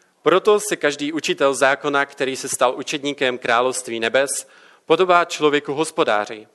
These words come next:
který ze svého pokladu vynáší nové i staré." Čtvrtý, poslední bod. Království nebes proměňuje. Tady tohle z toho poslední podobenství se zaměřuje na to,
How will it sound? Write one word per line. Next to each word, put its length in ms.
který 360
ze 140
svého 340
pokladu 440
vynáší 640
nové 500
i 60
staré." 500
Čtvrtý, 540
poslední 500
bod. 380
Království 640
nebes 320
proměňuje. 680
Tady 220
tohle 300
z 60
toho 100
poslední 480
podobenství 960
se 180
zaměřuje 580
na 140
to, 460